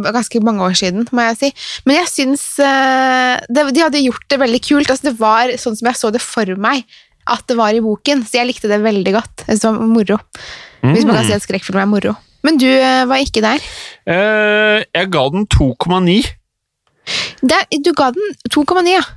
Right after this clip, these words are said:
Speaker 2: Ja,
Speaker 1: Mhm.
Speaker 2: men, men, eh, det er det her som er litt rart med meg når jeg ser skrekkfilmer, at, eh, selv når jeg gir to komma ni, så kan jeg fortsatt ha det gøy.
Speaker 1: Ja.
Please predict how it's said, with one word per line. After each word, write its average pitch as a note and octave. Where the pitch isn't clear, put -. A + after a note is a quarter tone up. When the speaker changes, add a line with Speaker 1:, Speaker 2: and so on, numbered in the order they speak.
Speaker 2:
Ja, E3
Speaker 1:
Mhm. A3+
Speaker 2:
men, D3
men, F3+
eh, F3+
det D#3
er E3
det D#3+
her A#2
som -
er B2+
litt A2+
rart F#2+
med G#2
meg -
når G#2+
jeg -
ser -
skrekkfilmer, A2
at, B2
eh, F#3
selv D3
når E3+
jeg B2+
gir C#3+
to A#2+
komma C3
ni, F3+
så -
kan D#3+
jeg E3
fortsatt -
ha C#3+
det D#3+
gøy. F#3
Speaker 1:
Ja. -